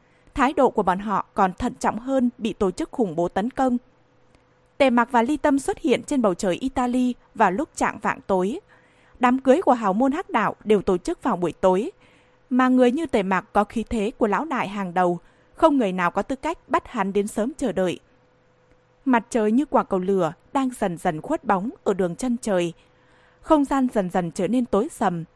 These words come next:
Ly Tâm cúi đầu nhìn xuống bên dưới. Cô đột nhiên nói, "Nếu thả một quả bom xuống dưới kia, chắc chắn sẽ giết vô số con kiến." Nói xong cô bật cười phá vỡ không khí nghiêm túc. Lập Hộ ngồi ở vị trí đối diện, trừng mắt với Ly Tâm.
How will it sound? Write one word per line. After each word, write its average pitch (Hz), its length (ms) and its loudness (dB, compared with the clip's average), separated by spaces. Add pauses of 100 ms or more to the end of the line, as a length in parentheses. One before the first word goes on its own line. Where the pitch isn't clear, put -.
(420)
Ly 269 160 2
Tâm 247 240 0
cúi 233 280 -2
đầu 196 200 2
nhìn 180 180 -4
xuống 196 260 -6
bên 247 140 -2
dưới. 214 380 -2 (380)
Cô 339 100 4
đột 240 160 4
nhiên 262 240 2
nói, 208 320 0 (960)
"Nếu 285 160 4
thả 330 240 0
một 196 180 0
quả 208 120 6
bom 277 240 2
xuống 240 180 -2
dưới 226 140 0
kia, 277 320 0 (380)
chắc - 240 -2
chắn 226 320 0
sẽ 269 220 0
giết - 280 -4
vô 269 140 2
số 240 200 2
con 254 220 0
kiến." 214 300 0 (960)
Nói 247 180 4
xong 294 200 0
cô 294 100 2
bật 220 260 0
cười 190 180 2
phá 185 240 -2
vỡ 233 220 -2
không 269 160 -2
khí 226 160 -2
nghiêm 247 260 0
túc. 339 220 -2 (720)
Lập 269 200 4
Hộ 277 160 2
ngồi 226 180 4
ở 196 100 2
vị 208 140 -4
trí 220 200 -4
đối 208 280 2
diện, 240 220 0 (180)
trừng 202 220 2
mắt 262 180 -4
với 247 100 0
Ly 277 160 -2
Tâm. 254 280 2